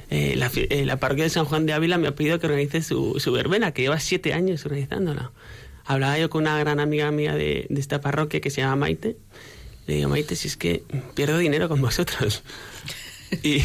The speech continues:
y, y me dice, "Bueno, pues habrá que ajustar algo, porque tampoco se trata de perder, venga, pues no perdamos, ¿no?". Y mira, mañana empezaremos sobre las ocho de la mañana, terminaremos sobre las diez, once de la noche con mi equipo que, eh, mi equipo que es mi fa-, parte de mi familia porque paso muchísimo tiempo con él.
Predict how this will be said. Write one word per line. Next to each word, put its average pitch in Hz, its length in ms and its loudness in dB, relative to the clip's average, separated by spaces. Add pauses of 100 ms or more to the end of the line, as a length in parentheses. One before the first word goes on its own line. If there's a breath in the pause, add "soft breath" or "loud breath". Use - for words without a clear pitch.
(720 loud breath)
y, 151 340 0
y 135 160 0
me 139 100 2
dice, 139 180 0
"Bueno, 202 200 0
pues 139 180 -4
habrá 127 160 -2
que - 80 -2
ajustar 180 360 -2
algo, 214 200 2
porque 147 140 0
tampoco 143 320 0
se 208 80 2
trata 196 200 2
de 143 80 2
perder, 175 320 2
venga, 208 220 2
pues 143 220 -2
no 165 200 2
perdamos, 139 460 0
¿no?". 202 140 2 (480 loud breath)
Y - 60 -2
mira, 156 160 4
mañana 160 480 4
empezaremos 151 720 0
sobre 160 220 0
las - 220 -2
ocho - 160 -4
de 196 60 0
la 185 60 2
mañana, 180 300 2
terminaremos 156 560 0
sobre 190 220 2
las 139 240 0
diez, 202 280 2
once 170 280 2
de 180 40 2
la 165 100 0
noche 180 420 0 (180)
con 156 180 2
mi 147 80 2
equipo 180 420 -2
que, - 240 -2 (680 loud breath)
eh, - 380 -2
mi 151 120 2
equipo 156 220 -2
que 180 100 -2
es 156 120 -2
mi 175 100 4
fa-, 165 280 -2
parte 156 280 -2
de 170 60 4
mi - 20 -6
familia 160 280 0
porque 156 180 -2
paso 143 260 0
muchísimo 147 400 0
tiempo 143 240 0
con 139 140 0
él. 190 140 0